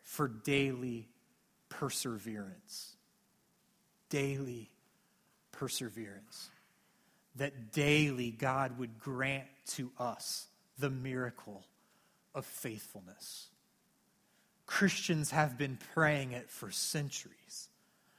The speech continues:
I think it's time we start praying it again, because we're all going to be in those moments where we feel like losing heart. And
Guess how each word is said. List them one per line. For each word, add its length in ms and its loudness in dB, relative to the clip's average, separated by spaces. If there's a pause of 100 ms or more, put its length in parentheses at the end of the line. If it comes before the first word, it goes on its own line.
(260)
I 60 -2
think 200 6
it's 180 2
time 600 2
we 120 -2
start 460 -2
praying 800 0
it 180 -12 (160)
again, 400 -8 (1120)
because 320 4
we're 200 6
all 380 10
going 260 10
to 80 4
be 200 4
in 100 4
those 220 -2
moments 460 -2
where 120 -2
we 140 -2
feel 380 -4
like 240 -2 (100)
losing 720 -6 (480)
heart. 420 -12 (720)
And 220 -4